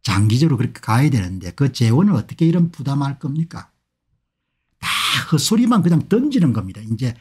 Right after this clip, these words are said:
면피하기 위해 가지고. 이렇게 여러분들 돌아가는 겁니다. 그래서 제 이야기 요지는 하소연한다는 게 아니고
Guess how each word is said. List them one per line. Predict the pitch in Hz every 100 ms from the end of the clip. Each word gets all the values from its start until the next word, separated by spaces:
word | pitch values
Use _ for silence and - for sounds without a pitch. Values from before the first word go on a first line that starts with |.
| _
면피하기 | 120 107 110 - 147 160 98
위해 | 90 92
가지고. | 117 143 170 _ _ _ _ _ _ _ _ _ _ _ _ _ _ -
이렇게 | 113 117 101
여러분들 | 98 87 87 82
돌아가는 | 110 110 82 82 92
겁니다. | - - _ _ _ _ _ _ _ _
그래서 | - 95 90 113 104 101 - _ _ _ _ _ _
제 | - 113
이야기 | 117 107 107 101
요지는 | 104 117 117 104
하소연한다는 | 92 - 107 98 143 151 113 104 101 98 90
게 | 87
아니고 | 85 104 117 90 92